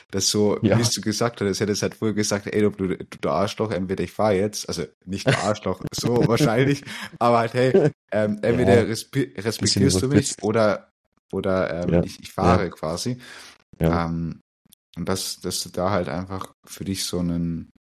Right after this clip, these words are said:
Speaker 1: schönen Weg gefunden hast. Wirklich das, so wie du dich fühlst und halt, das halt wirklich auch alles mit zu kommunizieren und auch den anderen vor allem zu sehen und da auch nicht die, diesen Übergriff zu haben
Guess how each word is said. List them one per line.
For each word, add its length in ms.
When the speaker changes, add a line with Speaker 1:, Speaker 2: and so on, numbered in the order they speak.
Speaker 1:
schönen 280
Weg 140
gefunden 520
hast. 280
Wirklich 200
das, 320
so 320
wie 80
du 280
dich 180
fühlst 300
und 100
halt, 140
das 220
halt 180
wirklich 220
auch 220
alles 280
mit 300
zu 220
kommunizieren 760
und 180
auch 140
den 160
anderen 340
vor 160
allem 100
zu 120
sehen 280
und 220
da 100
auch 140
nicht 360
die, 120
diesen 340
Übergriff 520
zu 220
haben 500